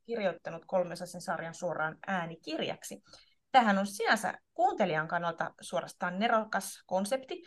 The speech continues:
Joskus tällaiset pitkät äänikirjat voi jäädä kesken, mutta tässä jokainen kolmesta kirjasta on semmoinen vajaan kahden ja puolen tunnin mittainen. Yhdestä kirjasta saa seuraa vaikka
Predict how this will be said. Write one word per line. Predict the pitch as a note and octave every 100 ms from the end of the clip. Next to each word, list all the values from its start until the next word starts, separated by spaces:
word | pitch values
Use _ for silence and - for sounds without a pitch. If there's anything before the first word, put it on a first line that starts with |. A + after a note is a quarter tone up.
| - - -
Joskus | - F#3+
tällaiset | - D#3+ F3+
pitkät | G3+ F#3+ -
äänikirjat | G3 G3+ F#3+ F3
voi | E3 E3+
jäädä | D3 C#3+ _
kesken, | F#3 G3+ - - -
mutta | F#3 F#3 - F3+ - _ -
tässä | F#3 - G3
jokainen | F#3 F#3+ F#3+ F3
kolmesta | F3+ F3+ D#3+ -
kirjasta | G3+ A#3+ C4+ C4+
on | G3+
semmoinen | G3+ F3+ E3+
vajaan | D#3+ D#3+ D#3
kahden | D#3 E3+ E3+
ja | D#3+ _
puolen | - D4 D4+ A#3
tunnin | G#3 F#3 F3+ F3
mittainen. | G3 G3+ G3+ E3 D3+ D#3+ F#3 F#3 _ _ _ _ -
Yhdestä | F3+ F3 -
kirjasta | F#3+ E3+ - - - - _
saa | - D#3 D#3
seuraa | F#3 E3+ D3 D3
vaikka | C#3+ D3 - D#3+